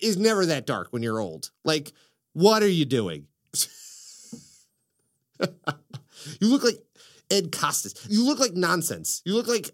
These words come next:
an N F L sideline reporter who's sixty-five years old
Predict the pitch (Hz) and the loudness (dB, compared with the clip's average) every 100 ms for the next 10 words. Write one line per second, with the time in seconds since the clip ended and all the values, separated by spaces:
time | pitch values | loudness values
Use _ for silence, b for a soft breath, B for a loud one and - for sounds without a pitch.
0 | - 151 147 - 190 185 180 156 143 - | -4 -4 -4 -4 -2 0 0 0 2 0
1 | 143 139 123 117 113 135 120 107 107 113 | 0 0 -4 -4 -6 -4 -4 -4 -4 -2
2 | - - 185 - 175 160 131 127 123 127 | -2 0 -2 -4 -4 -2 -2 -2 -2 -2
3 | 117 | -2